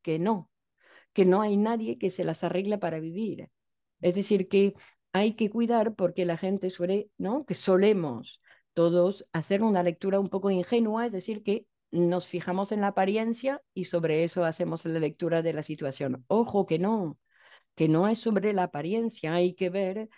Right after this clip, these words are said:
en cada situación cuál es la situ-,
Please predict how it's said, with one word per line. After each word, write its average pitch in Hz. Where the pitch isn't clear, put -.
en 175
cada 214
situación 214
cuál 175
es 196
la 202
situ-, 185